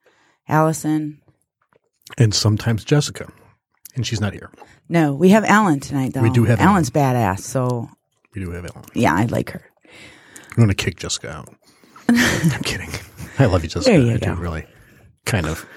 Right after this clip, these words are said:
Speaker 2: I'm starting to show off early.
Speaker 1: I see.
Speaker 2: Yeah.
Speaker 1: Right. So, uh, today we're doing a show, um, about Matt. <laughs> Um,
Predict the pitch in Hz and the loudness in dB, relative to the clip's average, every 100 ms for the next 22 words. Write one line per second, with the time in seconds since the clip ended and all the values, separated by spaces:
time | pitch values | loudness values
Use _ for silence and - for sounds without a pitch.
0 | - 120 - 95 95 85 90 82 80 85 | -2 2 4 4 0 0 0 0 -2 -2
1 | 82 - - - - - - 147 117 - | -2 -2 -8 -18 -16 -8 0 2 4 4
2 | 143 107 - - - 98 95 - - - | 4 2 -4 -12 -6 -2 -2 -2 -4 -4
3 | - - 120 143 - - - - - - | -8 0 4 6 4 -2 -16 -14 -14 -6
4 | - 190 185 180 165 - 175 165 160 156 | 2 4 4 2 -2 0 0 2 2 0
5 | 151 _ _ _ _ _ _ _ _ _ | -4 _ _ _ _ _ _ _ _ _
6 | - 208 185 185 185 160 156 147 160 143 | -2 2 4 4 0 0 -2 -2 -2 -2
7 | 151 147 143 147 _ _ _ _ _ _ | 0 0 -2 -6 _ _ _ _ _ _
8 | - 143 139 143 160 156 151 135 147 - | -4 0 0 2 2 2 2 0 0 -4
9 | - _ - - - - - - - 277 | -12 _ -4 -4 0 0 2 0 0 -6
10 | 214 185 - 196 - - - 175 - - | -6 -4 -6 -6 -8 -8 -10 -10 -12 -14
11 | - - - _ - _ - - - _ | -18 -16 -18 _ -20 _ -20 -20 -20 _
12 | - 170 160 151 147 147 143 | 0 2 2 2 4 4 2